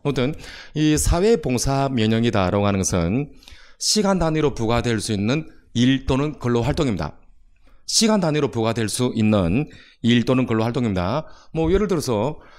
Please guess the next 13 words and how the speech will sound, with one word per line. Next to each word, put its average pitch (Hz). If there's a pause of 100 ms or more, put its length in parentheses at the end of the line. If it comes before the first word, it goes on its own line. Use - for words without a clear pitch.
(160)
뭐 120
잡초를 180
뽑는다든지, 131
잡초, -
길 113
옆에, 104
또는 160 (360)
교도소 165
가서 101 (460)
화장실을 165
청소한다든지 143 (240)
이런 175
겁니다. 107